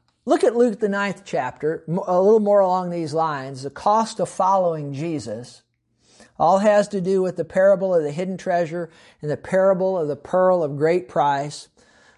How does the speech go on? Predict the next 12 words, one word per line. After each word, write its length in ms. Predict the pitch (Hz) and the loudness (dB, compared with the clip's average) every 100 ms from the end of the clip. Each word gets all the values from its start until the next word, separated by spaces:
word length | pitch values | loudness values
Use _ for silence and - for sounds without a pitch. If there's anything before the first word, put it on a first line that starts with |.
| - | -10
about 340 | 156 160 139 | 0 2 0
selling 420 | - - 180 175 | -2 2 2 2
all 180 | 165 180 | 2 2
that 100 | 190 | 2
we 120 | 185 | -2
have, 280 | 170 165 156 | -4 -2 -2
giving 300 | 156 175 180 | -4 -6 -4
up 320 | 165 156 - _ | -4 -6 -12 _
what, 380 | 151 151 - _ _ | -2 -2 -2 _ _
what 240 | - 147 | -8 -6
we 160 | 156 208 | -2 0
want 340 | 180 151 135 | 0 -2 -4